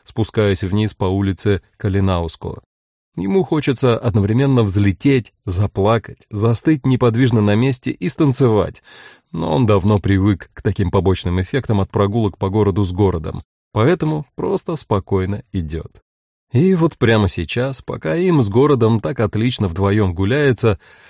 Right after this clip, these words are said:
что счастье даже не состояние, а воздух, который можно просто вдыхать, чтобы заполнил тебя и город, вас обоих, до самых краев, можно позволить себе осознать потерю как рану, прореху в пространстве,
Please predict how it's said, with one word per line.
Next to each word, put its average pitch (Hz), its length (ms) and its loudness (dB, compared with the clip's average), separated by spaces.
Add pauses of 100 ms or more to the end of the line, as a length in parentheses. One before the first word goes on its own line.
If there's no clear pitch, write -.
что - 220 -2
счастье 104 640 2
даже 98 320 2
не 107 160 4
состояние, 110 880 0
а 101 140 0
воздух, 104 500 0
который 101 360 0
можно 95 300 0
просто 104 340 0
вдыхать, 87 580 -2 (380)
чтобы - 300 -4
заполнил 110 480 2
тебя 98 420 0
и 104 200 -2
город, 98 500 0 (140)
вас - 220 -2
обоих, 113 460 -2
до 95 160 -2
самых 90 300 -2
краев, 101 460 -2 (300)
можно 180 380 2
позволить 135 560 2
себе 113 280 -2
осознать 113 600 0
потерю 110 580 -4 (280)
как - 200 -6
рану, 101 500 -2 (100)
прореху 135 560 0
в - 80 -12
пространстве, 110 840 0